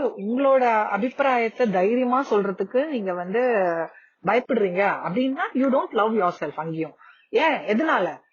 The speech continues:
You feel that I'm inferior to them அப்படின்னு நினைக்கிறீங்க. சம்டைம்ஸ் வந்து நீங்க நினைக்கலாம், "நான் வந்து அழகா இல்ல, ஆஹ், அவங்கள மாதிரி எனக்கு படிப்பு இல்ல,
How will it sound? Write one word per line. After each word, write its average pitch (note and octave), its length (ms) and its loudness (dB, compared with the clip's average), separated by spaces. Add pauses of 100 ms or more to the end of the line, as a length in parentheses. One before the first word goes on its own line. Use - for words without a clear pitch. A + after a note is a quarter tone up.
(140)
You D4 120 2 (120)
feel F4 280 2
that D#4+ 100 2
I'm C4+ 220 0
inferior B3+ 600 0
to F#3 280 -2
them C#3 120 -10 (380)
அப்படின்னு A3 440 -4
நினைக்கிறீங்க. D#3+ 340 -10 (260)
சம்டைம்ஸ் C#4+ 420 2
வந்து C4 460 0
நீங்க A3+ 260 0
நினைக்கலாம், G#3+ 400 -2
"நான் F#3+ 180 2
வந்து G#3+ 300 0
அழகா G3 380 4
இல்ல, E3 500 0 (360)
ஆஹ், E3 380 -2 (100)
அவங்கள A#3 340 2
மாதிரி A3 300 0
எனக்கு F3 520 -2
படிப்பு A3+ 400 0
இல்ல, E3 360 -4